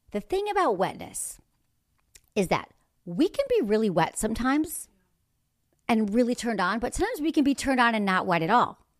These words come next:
It changes day to day, week to week, month to month with our cycles.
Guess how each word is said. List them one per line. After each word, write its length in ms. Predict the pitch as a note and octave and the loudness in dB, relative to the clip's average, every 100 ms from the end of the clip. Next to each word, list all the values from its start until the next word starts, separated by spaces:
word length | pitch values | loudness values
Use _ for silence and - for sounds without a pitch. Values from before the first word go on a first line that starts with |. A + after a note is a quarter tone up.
| _ - - - - _ _ _ | _ -20 -20 -20 -20 _ _ _
It 140 | C#4+ - | -4 -2
changes 520 | - D#4 E4+ D#4 A3 | 0 2 2 2 0
day 220 | A3 A3+ | 2 2
to 80 | G3 | 0
day, 380 | E3 G#3 E3+ D#3+ | 0 2 2 0
week 260 | G#3 G#3+ | -2 -4
to 120 | - G3 | -6 -4
week, 240 | G#3+ - | -4 -2
month 240 | F#3+ G#3 | -4 -4
to 80 | - | -4
month 180 | F#3 E3+ | -6 -4
with 120 | F#3 | -6
our 100 | E3+ | -6
cycles. 680 | D#3+ B3 B3+ - C4+ - | -2 -2 -2 -6 -12 -14